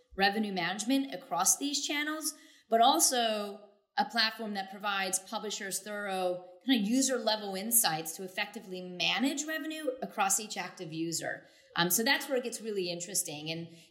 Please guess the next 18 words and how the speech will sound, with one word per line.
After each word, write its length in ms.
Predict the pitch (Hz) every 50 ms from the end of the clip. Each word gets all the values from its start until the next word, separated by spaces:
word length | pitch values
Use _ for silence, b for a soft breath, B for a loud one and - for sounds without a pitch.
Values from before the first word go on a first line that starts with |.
| B -
and 300 | 208 214 214 214 208 202
similar 420 | - - 320 330 339 349 320 294
in 80 | 277 254
a 120 | 240 220
desktop 560 | 190 226 226 226 - - - 214 202 202 -
environment 520 | 196 185 185 190 185 185 185 185 180 - -
for 80 | 185
monetization, 840 | 180 185 180 180 180 180 - - 247 269 269 - - 240 233 226 220 -
your 140 | - 269 302
stack 400 | 302 - - 320 302 320 320 320
should 340 | - - - 339 381 349 233
be 120 | 214 180
complete 500 | - 170 165 147 - - 165 156 151 -
with 160 | 160 160 151 - B B B B B _
real-time 400 | 185 185 185 - 190 185 180 180
heading, 400 | 180 185 175 170 170 170 165 -
uh, 180 | 165 160 160 175
re-, 120 | 202